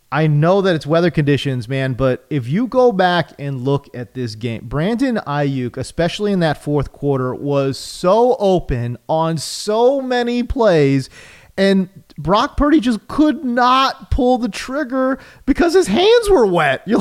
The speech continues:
like, <laughs> "Jesus Christ, that's, that's insane." That is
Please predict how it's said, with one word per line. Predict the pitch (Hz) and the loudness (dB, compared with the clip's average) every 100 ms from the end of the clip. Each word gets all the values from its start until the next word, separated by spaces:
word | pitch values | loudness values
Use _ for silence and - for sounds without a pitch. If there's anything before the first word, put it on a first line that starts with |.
| - | 0
like, | 294 - | -2 -4
<laughs> | |
"Jesus | - - - 466 415 - - - - - | -4 -4 -4 -6 -4 -4 -4 -8 -10 -14
Christ, | - 359 339 | -10 -6 -6
that's, | 392 370 - - - - - | -6 -8 -10 -18 -20 -8 0
that's | 453 508 - 311 | 2 0 0 2
insane." | 453 415 - 427 453 466 466 415 302 233 185 180 _ _ _ _ 359 | 2 0 -4 0 4 6 6 6 4 2 0 -4 _ _ _ _ -2
That | 403 453 453 | 2 6 6
is | 403 | 4